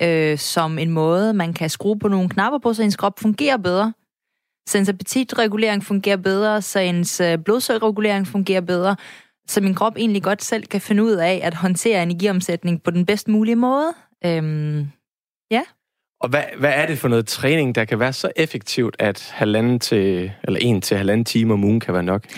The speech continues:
Speaker 1: Jamen, typisk, det vil man jo sige, at, øh, folk tror sikkert, at det er sådan noget sindssygt intenst. Jeg brækker mig lige om lidt, der ligger med fosterstilling, fordi hvis det skal være nok med så lidt tid. Men i virkeligheden, så er det noget, som er sådan lidt old school styrketræning, hvor man lærer at, øh,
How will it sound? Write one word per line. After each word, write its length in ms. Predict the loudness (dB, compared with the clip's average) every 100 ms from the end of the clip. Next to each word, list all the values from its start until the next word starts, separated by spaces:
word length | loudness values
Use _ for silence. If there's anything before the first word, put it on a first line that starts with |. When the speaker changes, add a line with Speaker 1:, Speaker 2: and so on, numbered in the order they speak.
| -16 -6
Speaker 1:
Jamen, 200 | -2 -2
typisk, 360 | -2 -2 -2 -2
det 120 | 0
vil 120 | 0
man 160 | 0 0
jo 100 | -2
sige, 280 | -2 0 0
at, 160 | 0
øh, 120 | -2 0
folk 240 | -2 -2
tror 260 | -2 0 0
sikkert, 360 | -4 -4 -2
at 100 | -2
det 100 | 0
er 60 | -2
sådan 140 | 0
noget 220 | 0 0 0
sindssygt 680 | -2 -2 -2 -2 -4 -2
intenst. 580 | 0 0 0 -2 -2 -2
Jeg 140 | -4 -4
brækker 400 | -6 -4 0 0
mig 160 | 2
lige 140 | 0 2
om 100 | 0
lidt, 120 | 0
der 80 | 0
ligger 220 | 0 0
med 160 | 0
fosterstilling, 680 | 0 -2 -2 -8 -4 -2 -2
fordi 200 | -2 -2
hvis 160 | -2 -2
det 120 | -6
skal 140 | -4 -2
være 100 | 0
nok 240 | 0 -2
med 100 | -6
så 120 | -4
lidt 140 | -4 -4
tid. 180 | -2
Men 160 | 0 2
i 40 |
virkeligheden, 480 | 2 0 0 0 0
så 120 | 2
er 40 | 0
det 120 | 2
noget, 300 | 2 2 0 -6 -20 -20 -20 -20 _ _ _ _
som 180 | -2 2
er 60 | 0
sådan 240 | 0 -2
lidt 260 | 0 0 0
old 240 | -2 0 -2
school 320 | -2 0 0
styrketræning, 880 | 0 0 0 -2 -2 0 2 2 2
hvor 120 | 2
man 140 | 0
lærer 420 | 0 0 2 0 -2
at, 260 | -4 -2
øh, 220 | 0 0